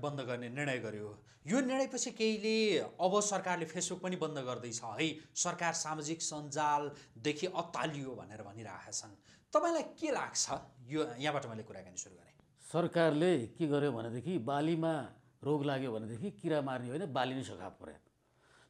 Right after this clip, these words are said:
Speaker 2: जस्तो हामीले पनि भनेको सामाजिक सञ्जाल मात्र होइन, यो विभिन्न खालका प्लेटफर्महरूलाई नियमन गर। नियमनको अर्थ यो होइन कि सबै आगो लगाऊ, घरमा मुसा लाग्यो भन्दैमा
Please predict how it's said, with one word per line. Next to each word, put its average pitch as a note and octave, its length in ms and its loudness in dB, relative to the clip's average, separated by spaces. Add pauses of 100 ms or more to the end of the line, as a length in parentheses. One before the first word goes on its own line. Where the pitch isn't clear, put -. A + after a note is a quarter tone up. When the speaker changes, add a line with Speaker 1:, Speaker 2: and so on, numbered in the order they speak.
Speaker 2:
जस्तो D#3 240 2
हामीले C#3+ 320 0
पनि G3+ 180 0
भनेको C3+ 480 0
सामाजिक E3 400 0
सञ्जाल D3+ 340 2
मात्र D3 240 -2
होइन, C3+ 200 0
यो E3 260 2 (280)
विभिन्न A3+ 380 2
खालका D#3 400 0
प्लेटफर्महरूलाई D#3 800 0
नियमन C#3+ 340 2
गर। F2 280 -6 (320)
नियमनको G#3 480 6
अर्थ E3 240 4
यो F3 200 4
होइन C#3 260 0
कि G#3 180 -2 (240)
सबै A3 500 2
आगो C#3+ 260 2
लगाऊ, G2+ 280 0 (640)
घरमा A#2 300 4
मुसा D#3+ 260 2
लाग्यो C#3+ 280 4
भन्दैमा A2+ 520 0